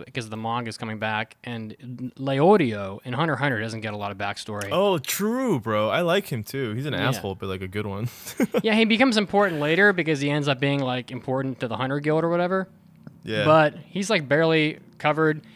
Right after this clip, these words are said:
Speaker 1: Hisoka is in there more, but he doesn't have, like, much of a backstory that I recall. Uh, and, and
Speaker 2: Right.
Speaker 1: people love him. All right, we'll wrap it up here, guys. Um, again, thank you so much for tuning into the podcast. We'll have Mandy back next week.
Speaker 2: Oh,
Speaker 1: And,
Speaker 2: yes.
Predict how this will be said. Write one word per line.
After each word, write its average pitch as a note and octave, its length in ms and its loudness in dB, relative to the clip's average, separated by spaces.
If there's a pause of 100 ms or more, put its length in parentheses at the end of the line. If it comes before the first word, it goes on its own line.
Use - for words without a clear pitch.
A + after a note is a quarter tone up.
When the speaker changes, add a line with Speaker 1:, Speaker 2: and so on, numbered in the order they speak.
(160)
Speaker 1:
Hisoka D#3+ 760 4
is C#3 200 -2
in D3 160 2
there C3+ 180 4
more, D3 440 2
but C#3+ 160 2
he E3+ 100 -2
doesn't E3+ 240 2
have, C#3 180 2
like, B2 120 0
much B2 180 -2
of C3 80 -6
a A2+ 40 -4
backstory A#2 460 -2
that A#2+ 100 -4
I A2+ 40 -2
recall. B2+ 720 -6 (880)
Uh, - 40 -14 (240)
and, A#2 140 -12
and A#2 120 -8
Speaker 2:
Right. G#2+ 80 0
Speaker 1:
people A#2+ 300 -4
love C3+ 220 4
him. A#2 420 -2 (720)
All F3 160 4
right, E3+ 200 8
we'll F3+ 120 -2
wrap G#3 220 6
it G3+ 80 6
up E3 100 2
here, E3+ 180 4
guys. E3 520 6
Um, D3 680 0 (420)
again, E3 460 6
thank F3 220 2
you F3+ 80 -4
so E3+ 120 -4
much E3 180 0
for - 100 -10
tuning D3+ 280 -2
into D3 120 -2
the C#3+ 80 -4
podcast. C#3 800 0
We'll D#3+ 120 0
have F3 160 4
Mandy E3 320 2
back D3+ 220 4
next C#3+ 260 -4
week. F3+ 380 -2 (480)
Speaker 2:
Oh, A#2 140 -2
Speaker 1:
And, C3+ 220 0
Speaker 2:
yes. - 340 -6